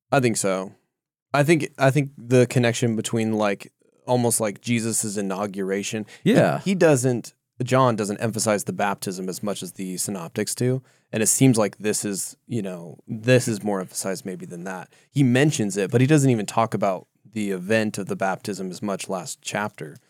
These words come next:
Speaker 1: And so it seems like, yeah, he's setting this up as, like, a first thing. But what's
Speaker 2: Right.
Speaker 1: interesting about the whole thing is it's also undercover. Like, it's not a sign that is publicly witnessed other
Speaker 2: Right.
Speaker 1: than with these servants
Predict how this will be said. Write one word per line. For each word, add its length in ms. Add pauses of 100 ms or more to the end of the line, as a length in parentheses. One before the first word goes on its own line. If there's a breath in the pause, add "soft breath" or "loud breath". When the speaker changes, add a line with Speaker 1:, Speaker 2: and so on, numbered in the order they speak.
(380)
Speaker 1:
And 100
so 120
it 60
seems 260
like, 260 (160)
yeah, 320 (200)
he's 300
setting 340
this 200
up 160
as, 120
like, 160
a 80
first 340
thing. 160 (240 loud breath)
But 100
what's 140
Speaker 2:
Right. 100
Speaker 1:
interesting 340
about 180
the 80
whole 120
thing 200
is 120
it's 160
also 600 (120)
undercover. 600 (560)
Like, 160
it's 200
not 340
a 40
sign 480
that 120
is 160
publicly 580
witnessed 420
other 240
Speaker 2:
Right. 160
Speaker 1:
than 300 (600)
with 220
these 160
servants 580